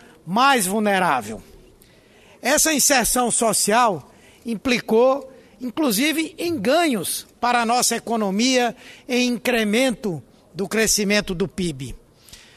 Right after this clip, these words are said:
Na cerimônia de comemoração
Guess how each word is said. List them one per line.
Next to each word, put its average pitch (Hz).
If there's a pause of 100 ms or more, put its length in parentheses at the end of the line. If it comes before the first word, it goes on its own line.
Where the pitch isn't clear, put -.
(320)
Na 196
cerimônia 269
de 196
comemoração 226